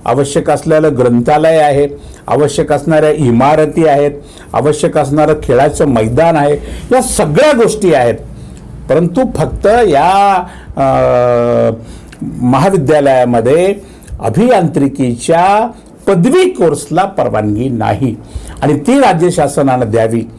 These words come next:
यासाठी त्यांनी सातत्याने आपली मागणी केली. आपली मागणी, अ, विधानसभेत केली किंवा विधानसभेतच केली नाही,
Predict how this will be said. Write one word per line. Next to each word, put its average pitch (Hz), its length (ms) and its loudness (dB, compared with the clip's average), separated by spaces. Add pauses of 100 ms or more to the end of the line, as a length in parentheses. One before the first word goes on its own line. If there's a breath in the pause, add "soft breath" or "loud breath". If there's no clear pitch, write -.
(320 loud breath)
यासाठी 127 520 0
त्यांनी 156 340 2
सातत्याने 120 760 -2 (320 loud breath)
आपली 131 220 0
मागणी 120 360 2
केली. 160 260 2
आपली 147 260 0
मागणी, 160 580 2 (300 loud breath)
अ, 113 40 2
विधानसभेत 175 760 2
केली 110 180 -4
किंवा 175 220 0
विधानसभेतच 190 840 0
केली 117 200 -2
नाही, 110 200 -2